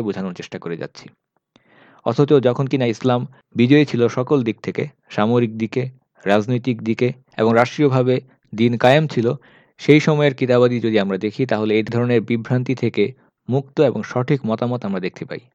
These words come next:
কাজেই সমসাময়িক কোনো কিতাব নয়, পূর্ববর্তী সময়ে সংকলিত একটি কিতাব থেকে আমরা এই বিষয়ে কিছু অংশ উপস্থাপন করছি। শায়েখ ইবনে নুহাস রাহিমাহুল্লাহ, যিনি নিজেও একজন মুজাহিদ ছিলেন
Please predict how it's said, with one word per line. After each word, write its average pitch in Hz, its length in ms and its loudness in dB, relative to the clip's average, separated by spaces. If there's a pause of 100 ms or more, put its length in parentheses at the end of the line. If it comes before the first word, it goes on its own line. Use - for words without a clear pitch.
(140)
কাজেই 131 280 2
সমসাময়িক 160 520 2
কোনো 123 220 -2
কিতাব 107 220 -2 (100)
নয়, 120 140 -2 (260)
পূর্ববর্তী 139 520 4
সময়ে 120 260 0 (440)
সংকলিত 120 420 -4 (100)
একটি 104 200 -8
কিতাব 113 200 0 (100)
থেকে 117 220 -4
আমরা 101 180 -4
এই 95 100 -4
বিষয়ে 107 260 -4 (440)
কিছু - 160 -10 (100)
অংশ 104 140 -8 (120)
উপস্থাপন 95 460 -10
করছি। - 240 -12 (880)
শায়েখ 127 260 2
ইবনে 127 220 0
নুহাস 127 240 -2 (100)
রাহিমাহুল্লাহ, 110 500 -2 (300)
যিনি 117 200 -2
নিজেও 120 200 0
একজন 107 200 -6
মুজাহিদ 110 340 -6
ছিলেন 110 200 0